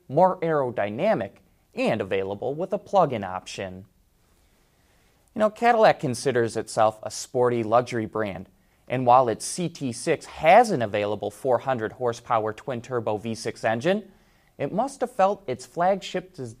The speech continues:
sedan deserved even more. Now introducing the C T six V Sport. It comes with an all-new Cadillac exclusive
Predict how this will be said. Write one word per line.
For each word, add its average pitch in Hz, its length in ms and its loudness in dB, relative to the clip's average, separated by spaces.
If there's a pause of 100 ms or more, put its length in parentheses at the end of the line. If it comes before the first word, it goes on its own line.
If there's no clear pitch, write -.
sedan 143 540 -2
deserved 120 440 -4
even 110 260 -4
more. 117 380 2 (600)
Now 139 200 6
introducing 123 800 2 (240)
the 117 80 -2
C 170 280 -4
T 151 260 -8
six - 400 -4 (120)
V 180 320 0
Sport. 117 560 0 (560)
It 185 200 0
comes 175 360 0
with 127 200 -2
an 113 120 0 (100)
all-new 156 500 4
Cadillac 185 680 0
exclusive 185 840 -2